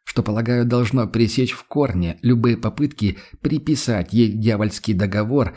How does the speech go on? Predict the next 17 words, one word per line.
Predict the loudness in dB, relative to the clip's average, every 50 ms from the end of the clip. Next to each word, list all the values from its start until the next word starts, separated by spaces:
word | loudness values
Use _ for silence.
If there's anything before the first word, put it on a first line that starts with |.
| -12 -6
темное | -2 0 2 2 2 0 -2 -2 -2 -2
ведьмовство | -2 -2 -2 -2 -2 -2 -4 -4 -6 -8 -6 -4 -2 -2 -2 -4 -4 0
или | 4 4 6 6
любые | 6 4 2 2 2 2 2
другие | 2 2 2 2 2 4 4 4 4 4
мерзости, | 6 6 4 4 2 0 -2 -4 -4 -4 -6 -6 -6 -8 -20 -20 -8 -2
порочащие | 0 2 2 2 0 0 -2 -2 0 2 4 6 8
ее | 8 8 6 4
память | 2 0 0 2 2 2 2 0 0
доброй | 0 0 0 2 0 -2
христианки». | -2 -2 -4 -4 -4 -6 -6 -4 -2 -2 -2 -4 -6 -10 -12 -14 -16 -18 -18 _ _ _ _ _ _ _ _ _ _ _ _ _ _ _ _ -4
Фон | -2 -2 -2
Киппенбергер | 0 -2 -2 0 0 0 2 2 2 2 2 0 0 2
несколько | 4 4 4 2 2 0 -2 -2 0 0
мгновений | 0 0 2 2 2 2 2 2 2 2 0
сидел | 0 0 0 0 0 0 0
молча, | 0 2 2 2 0 -2 -4 -6 -8